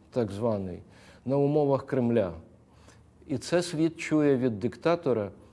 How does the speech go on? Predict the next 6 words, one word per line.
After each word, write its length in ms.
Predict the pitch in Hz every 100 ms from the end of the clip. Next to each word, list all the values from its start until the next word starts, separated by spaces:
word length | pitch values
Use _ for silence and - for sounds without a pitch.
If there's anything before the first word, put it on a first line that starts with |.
| -
який 340 | 123 123 151
має 380 | 139 135 131 120 131
ордер 440 | 139 156 139 143 139 -
Міжнародного 720 | 127 110 131 139 123 131 123
кримінального 720 | 135 131 123 123 120 120 120
суду. 420 | - 139 90 82